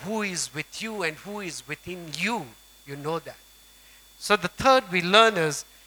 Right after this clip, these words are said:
a great identity. The moment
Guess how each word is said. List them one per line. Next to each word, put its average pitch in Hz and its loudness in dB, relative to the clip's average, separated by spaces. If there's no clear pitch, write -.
a 180 4
great 254 2
identity. 185 2
The 175 4
moment 254 2